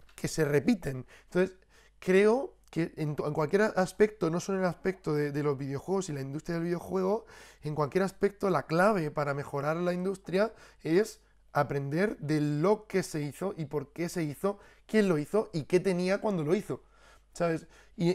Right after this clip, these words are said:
y entonces decir, a ver, y, y real-, y de, y de manera realista, si esto se hizo de esta manera y, y llegaron a este punto, ahora, eh, evidentemente no estamos en la,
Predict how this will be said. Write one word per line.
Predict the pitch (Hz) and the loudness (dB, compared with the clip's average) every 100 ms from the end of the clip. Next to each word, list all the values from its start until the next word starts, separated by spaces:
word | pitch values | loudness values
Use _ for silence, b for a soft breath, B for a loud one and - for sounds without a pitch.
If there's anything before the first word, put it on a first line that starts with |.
| 175 | 2
y | |
entonces | 165 196 | 2 2
decir, | 185 170 156 | 2 2 4
a | |
ver, | 160 165 - _ | 4 4 0 _
y, | 165 165 175 | -6 -4 -4
y | 190 160 | -4 0
real-, | 180 180 185 | 0 0 0
y | 175 | -2
de, | 175 | 0
y | 165 | 0
de | 175 | 0
manera | 175 220 254 | 2 4 4
realista, | 233 180 143 117 - 123 - b b b b - | 4 2 0 -6 -12 -14 -16 b b b b -20
si | - 156 190 | -8 2 2
esto | 202 _ 226 | 2 _ -2
se | - 214 | 0 -2
hizo | 208 208 | 0 -2
de | |
esta | 196 196 | 0 0
manera | 196 151 143 | 0 2 0
y, | 143 | -4
y | 143 | -4
llegaron | 151 156 196 | -2 0 0
a | 202 | 0
este | 196 170 | -2 -2
punto, | 208 208 240 233 b b | -2 4 4 4 b b
ahora, | 135 139 190 | 2 4 4
eh, | 170 143 127 - | 2 -4 -8 -6
evidentemente | 127 139 147 165 170 196 | -4 -2 -2 -2 -2 0
no | 165 | 0
estamos | 175 185 151 | 0 -2 -4
en | 131 | -6
la, | 127 | -6